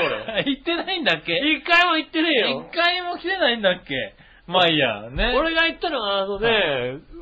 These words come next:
Speaker 1: 宇田川荘だ。
Speaker 2: あ、
Speaker 1: 宇田川荘からです。
Speaker 2: 宇田川荘ね。そうそう、あの辺なんだよね。まあ、そんなとこだね。
Speaker 1: うん。
Speaker 2: あ、でも三つも歩いたのね。一時間ぐらいで歩き回れる。まあ、そんなもんですね。
Speaker 1: へえ。
Speaker 2: ちょうどいい散歩コース。皆さん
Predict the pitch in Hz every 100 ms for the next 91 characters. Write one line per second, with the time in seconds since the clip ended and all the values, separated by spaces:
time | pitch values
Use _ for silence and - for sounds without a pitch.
0 | - 226 208 254 277 269 - 170 151 160
1 | 160 - 175 175 277 240 294 269 240 -
2 | 220 202 - 160 135 - - - - -
3 | 202 170 156 143 190 233 240 226 233 226
4 | 214 202 170 120 95 131 180 190 - -
5 | _ _ _ 156 165 143 123 117 160 143
6 | 131 101 123 190 208 151 139 165 175 151
7 | 170 165 240 180 151 170 151 113 131 180
8 | 175 220 240 247 240 202 143 147 151 151
9 | 151 147 123 120 185 185 190 190 196 196
10 | 190 113 - 139 107 123 120 117 113 110
11 | - 185 175 151 151 139 147 139 135 160
12 | 180 180